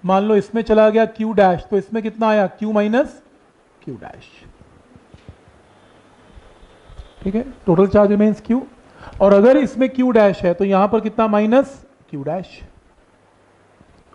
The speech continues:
और अगर इसमें, इसके अंदर Q minus Q dash है, तो यहां पर minus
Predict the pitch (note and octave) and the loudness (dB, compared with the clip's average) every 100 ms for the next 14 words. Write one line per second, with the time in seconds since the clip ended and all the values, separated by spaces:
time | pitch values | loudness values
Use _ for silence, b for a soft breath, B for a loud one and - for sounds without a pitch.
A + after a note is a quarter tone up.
0 | _ _ - G3+ A#3 B3+ C4 - A#3+ A#3 | _ _ 2 4 4 4 0 -6 -2 -2
1 | D#3+ - _ _ _ _ _ _ _ _ | -2 -10 _ _ _ _ _ _ _ _
2 | - G3 - B3+ A#3 B3 A#3+ - A3+ C4 | -6 -6 0 0 2 0 -2 -8 -2 -2
3 | C#4+ C4+ A3 A3+ A#3 - A3 G3+ F#3+ G3 | -2 -2 -2 -2 -4 -4 0 2 2 -2
4 | A3 A3 G3 G#3+ B3+ A3 F#3 G3 A#3 B3+ | -6 -2 0 0 0 -2 0 0 0 0
5 | F3+ | -2